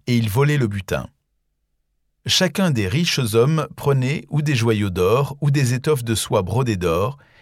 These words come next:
et puis ils les emportaient. C'est de cette façon qu'ils commencèrent à voler, si bien qu'on ne fit jamais de partage pour le commun de l'armée ou les pauvres chevaliers ou les sergents qui avaient aidé à gagner le butin.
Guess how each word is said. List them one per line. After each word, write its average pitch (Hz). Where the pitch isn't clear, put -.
et 147
puis 143
ils 156
les 123
emportaient. 90
C'est 156
de 160
cette 170
façon 190
qu'ils 139
commencèrent 143
à 107
voler, 110
si -
bien 160
qu'on 147
ne 120
fit -
jamais 156
de 135
partage 131
pour 117
le 107
commun 160
de 143
l'armée 101
ou 110
les 98
pauvres 147
chevaliers 98
ou 151
les 156
sergents 113
qui 139
avaient 107
aidé 120
à 135
gagner 107
le 98
butin. 85